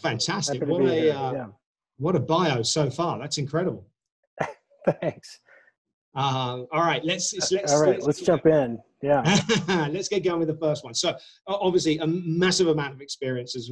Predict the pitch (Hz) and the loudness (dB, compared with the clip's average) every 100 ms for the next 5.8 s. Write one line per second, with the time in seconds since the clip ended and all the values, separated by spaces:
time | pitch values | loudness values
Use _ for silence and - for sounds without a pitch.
0 | 156 120 131 127 127 135 131 - 120 127 | -6 -4 -6 -6 -6 -6 -8 -8 -8 -2
1 | 160 196 202 175 175 151 - 160 151 - | 0 2 2 4 2 2 -2 0 0 -2
2 | - 127 113 - _ _ 135 131 131 123 | -4 -6 -8 -16 _ _ -4 -2 2 2
3 | 117 120 139 120 123 127 117 113 107 _ | 0 -4 -6 -4 -2 -2 -4 -6 -10 _
4 | _ _ _ _ _ _ _ _ _ _ | _ _ _ _ _ _ _ _ _ _
5 | _ _ - 147 180 196 190 | _ _ -4 0 4 4 4